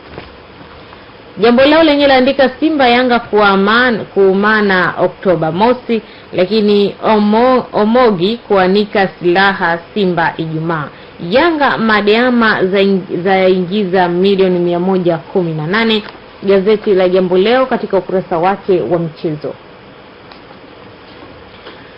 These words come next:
Raia Mwema muungwana ni kitendo lenye laandika Yusuf Manji ni lodi lofa mpya, ni habari ambayo imeandikwa katika mfumo wa swali. Lakini ukiachana na taarifa hiyo, tunataka medali kwa watu saba,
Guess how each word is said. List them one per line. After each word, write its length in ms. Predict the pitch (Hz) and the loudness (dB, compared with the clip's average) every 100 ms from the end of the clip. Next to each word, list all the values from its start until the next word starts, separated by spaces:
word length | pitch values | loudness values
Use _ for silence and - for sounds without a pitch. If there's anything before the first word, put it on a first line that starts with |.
| - - - | -20 -14 -4
Raia 380 | 180 247 269 | 2 4 4
Mwema 320 | 277 320 311 285 | 4 2 2 2
muungwana 580 | 262 254 277 269 254 | 2 2 2 4 4
ni 120 | 233 220 | 2 0
kitendo 540 | 208 - 262 254 240 | -6 -2 0 2 2
lenye 280 | 220 226 226 | 2 2 2
laandika 600 | 208 202 226 214 220 196 | 2 2 0 0 0 2
Yusuf 580 | 208 262 240 - 226 220 | 2 0 -2 -8 -6 -2
Manji 520 | 208 220 226 208 202 | 0 0 0 0 0
ni 200 | 190 185 | 0 0
lodi 540 | 170 208 202 190 170 160 | 0 0 0 0 -2 -2
lofa 440 | 196 233 - 220 123 | 0 0 -2 -4 -4
mpya, 540 | 254 269 277 262 160 | -6 -6 -2 -2 -2
ni 120 | 165 | -6
habari 600 | 160 175 165 147 190 190 | -4 -2 -2 -2 0 2
ambayo 200 | 180 180 | 2 0
imeandikwa 260 | 180 175 170 | 0 -2 -2
katika 280 | 170 160 170 | -4 -6 -6
mfumo 540 | 160 - 190 170 160 170 | -6 -4 -4 -4 -6 -4
wa 120 | 170 | -6
swali. 480 | - 247 247 247 240 - - - | -2 0 0 -2 -6 -14 -20 -10
Lakini 260 | 127 190 233 | -4 0 0
ukiachana 460 | 214 220 247 233 214 | 2 0 2 0 0
na 60 | |
taarifa 460 | 208 214 202 202 208 | 0 0 0 0 -2
hiyo, 240 | 226 220 | 0 0
tunataka 680 | 208 196 190 214 220 220 202 | 0 -2 -4 -2 -4 -2 -2
medali 500 | 190 180 190 190 175 | -2 0 0 2 0
kwa 180 | 156 165 | -2 0
watu 400 | 180 196 190 165 | 0 -2 -4 -10
saba, 520 | - 214 214 208 | -8 -6 -4 -4